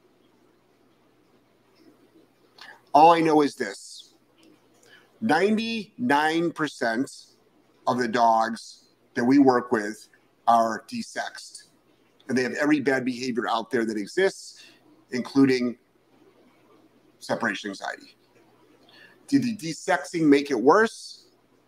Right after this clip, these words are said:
Most likely not. Why? Because we do also work with intact dogs. And those dogs also have every bad behavior that exists. Meanwhile,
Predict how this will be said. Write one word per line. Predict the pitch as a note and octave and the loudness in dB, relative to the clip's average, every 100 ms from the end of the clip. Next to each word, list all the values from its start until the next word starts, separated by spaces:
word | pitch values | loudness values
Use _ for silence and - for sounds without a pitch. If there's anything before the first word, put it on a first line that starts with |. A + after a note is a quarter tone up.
| _ - | _ -6
Most | D3+ E3 D#3+ | 2 2 2
likely | C#3+ C#3 C#3 B2 | 0 -2 -2 -4
not. | A2 G2+ - _ | -2 -4 -10 _
Why? | A#2+ D3+ E3+ F#3+ - - _ | 2 2 2 -2 -8 -20 _
Because | - D3 E3+ | -4 -4 -2
we | |
do | F#3 G#3 | 2 6
also | F3 E3 D#3 | 6 4 0
work | B2+ B2+ B2+ - | 4 4 4 4
with | B2 B2 - _ | 2 2 -8 _
intact | B2 C#3 A#3+ C4 B3+ | -4 -4 -2 -4 -4
dogs. | C3 F#2+ D#2+ - - _ _ _ _ _ _ _ _ _ | -4 -4 -8 -18 -20 _ _ _ _ _ _ _ _ _
And | F3+ | -4
those | A#3 C4+ - | 0 0 2
dogs | C#3+ A2+ G#2+ - | 2 2 0 -4
also | A#2+ A#2 A#2+ | -4 -4 -4
have | A2+ A#2 G2 G2 _ _ _ _ | -6 -4 -4 -6 _ _ _ _
every | C#3+ A#2+ A#2+ | -4 -2 -2
bad | A2+ G#2+ | -2 -4
behavior | G#2 G2+ A2 G2 G2 F#2 _ _ _ | -6 -10 -10 -10 -8 -10 _ _ _
that | A#2+ | -8
exists. | G#2+ F#2 G2+ - - - - - - _ _ - | -8 -10 -14 -16 -18 -18 -18 -20 -20 _ _ -2
Meanwhile, | G#3 C4+ F3+ A#2+ A#2+ D#3+ | 0 4 4 6 4 2